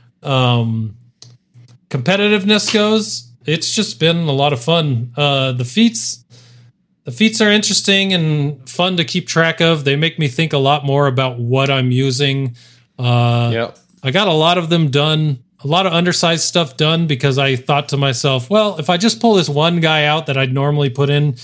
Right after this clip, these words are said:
Speaker 1: as a safety valve, if I just take him out, I should still be able to beat this." And then it happens, and I'm moving up on those, those feats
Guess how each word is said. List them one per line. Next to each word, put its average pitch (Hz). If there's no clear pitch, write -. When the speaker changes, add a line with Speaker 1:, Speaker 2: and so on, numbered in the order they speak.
Speaker 1:
as 127
a 131
safety 151
valve, 165
if -
I 185
just 196
take 190
him 165
out, 165
I 139
should 151
still 160
be 156
able 156
to 139
beat 135
this." 180
And 139
then 147
it 135
happens, 147
and 131
I'm 135
moving 135
up 135
on 135
those, 127
those 127
feats -